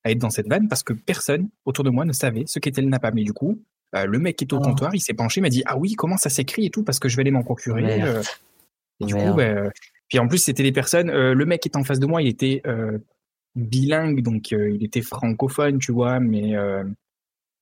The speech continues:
Speaker 1: il était pas, euh, originaire, euh, du Québec ni de, ni de France. Donc, euh, donc, tu vois, j'ai peut-être, il y a peut-être eu un lapsus là-dessus, il a peut-être pas tout
Speaker 2: Mm.
Speaker 1: compris. Et, euh, il y a la dame qui était à côté, par contre, qui, elle, était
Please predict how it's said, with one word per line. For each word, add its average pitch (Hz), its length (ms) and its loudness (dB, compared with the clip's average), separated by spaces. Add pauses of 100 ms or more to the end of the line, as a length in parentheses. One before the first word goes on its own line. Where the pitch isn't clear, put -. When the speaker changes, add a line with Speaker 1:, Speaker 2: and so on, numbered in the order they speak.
(120)
Speaker 1:
il 110 120 -4
était - 180 -8
pas, 107 420 -2
euh, 98 220 -2
originaire, 123 640 2
euh, 101 280 0
du 104 140 -6
Québec 135 360 -2
ni 101 100 -2
de, 85 240 -12
ni 98 80 -10
de 110 100 -4
France. 143 240 -6
Donc, - 200 -12
euh, - 60 -18 (920)
donc, 110 80 -12
tu 117 100 -6
vois, 139 180 2
j'ai 110 180 -2
peut-être, 127 320 -2
il 110 80 0
y 107 40 2
a 104 40 -4
peut-être - 220 -4
eu 123 60 2
un 113 60 2
lapsus 117 500 0 (100)
là-dessus, 170 300 -2
il 131 60 2
a 104 40 -2
peut-être - 180 -4
pas 120 100 0
tout - 120 -4
Speaker 2:
Mm. 127 40 -2
Speaker 1:
compris. 127 440 2 (480)
Et, 101 220 2
euh, 95 340 0
il 98 60 0
y 110 60 2
a - 20 2
la 107 80 2
dame 156 180 2
qui 170 120 -2
était 127 80 0
à 107 60 2
côté, 110 240 -2
par - 180 -4
contre, 190 320 -2
qui, - 80 0
elle, - 80 0
était - 240 -10